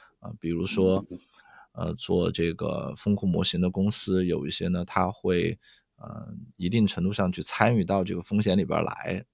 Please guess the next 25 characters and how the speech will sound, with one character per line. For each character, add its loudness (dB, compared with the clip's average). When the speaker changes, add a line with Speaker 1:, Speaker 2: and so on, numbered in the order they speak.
Speaker 1:
啊， -14
那 -6
么 -6
如 -6
果 6
他 2
做 -4
得 -2
比 -6
较 2
好， -4
Speaker 2:
嗯。 -8
Speaker 1:
那 -2
他 -4
可 -14
能 -8
是 -6
比 -10
较 0
有 -4
盈 -4
利 2
空 0
间 8
的。 4